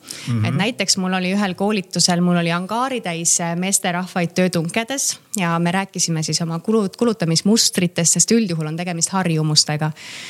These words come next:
Speaker 2: Ja siis ma küsisin, et aga kus te kulutate siis nagu ülemäära palju või kas teil kellelgi tuleb üks koht? Ja siis nad seal kõik pomisesid natuke niimoodi nina all, noh, ütlesid, et tankla. Mõtlesin, tankla, noh, ma pean ka autot tankima või noh, ma, ma ei saanud üldse aru,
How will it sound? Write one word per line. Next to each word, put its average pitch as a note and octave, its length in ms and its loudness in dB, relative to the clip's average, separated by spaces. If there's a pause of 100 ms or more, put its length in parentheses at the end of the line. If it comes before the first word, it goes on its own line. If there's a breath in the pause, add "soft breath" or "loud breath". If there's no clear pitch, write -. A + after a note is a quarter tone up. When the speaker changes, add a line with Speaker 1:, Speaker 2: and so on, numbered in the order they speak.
(140 loud breath)
Speaker 2:
Ja G3 60 4
siis C4 120 6
ma D#4+ 100 2
küsisin, E4 440 0
et F3 120 -4
aga F3+ 160 0
kus - 280 2
te G#3+ 140 0
kulutate A3+ 560 -2
siis E3+ 180 2
nagu F3 220 4
ülemäära E3 420 -2
palju G#3 320 -4
või D#3 100 -8
kas A3+ 180 2
teil B3+ 180 0 (220)
kellelgi D4+ 340 2
tuleb A#3 240 0
üks A3 180 -2
koht? F#3+ 320 -4 (460 loud breath)
Ja G3+ 100 2
siis C4+ 180 4
nad A#3+ 140 0
seal G3 160 -2
kõik A3 180 -4
pomisesid F#3 460 0
natuke F3 340 -4
niimoodi E3 300 -2
nina G3 280 4
all, A#3 120 4
noh, G3 140 4 (400 loud breath)
ütlesid, G3 240 0 (160)
et A#2 100 -14
tankla. F#3 420 0 (1200)
Mõtlesin, B3 300 2
tankla, F#3+ 340 0
noh, F#3+ 160 2
ma A3+ 80 2
pean A3+ 220 0
ka C#4+ 100 2
autot G#3+ 400 0
tankima F3+ 400 0
või F3 160 2
noh, F#3+ 160 2
ma, A#3 160 0
ma B3 140 0
ei - 20 0
saanud C#4 220 2
üldse D#4+ 260 2
aru, D#4+ 140 0